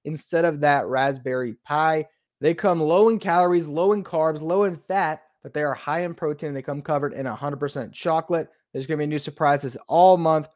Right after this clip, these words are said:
with limited time flavors arriving at built dot com, so check the site often. Go to built dot com,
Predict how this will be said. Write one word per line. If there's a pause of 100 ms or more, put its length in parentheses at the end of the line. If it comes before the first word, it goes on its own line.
(140)
with
limited
time
flavors
arriving
at
built
dot
com,
so
check
the
site (160)
often. (420)
Go
to
built
dot
com,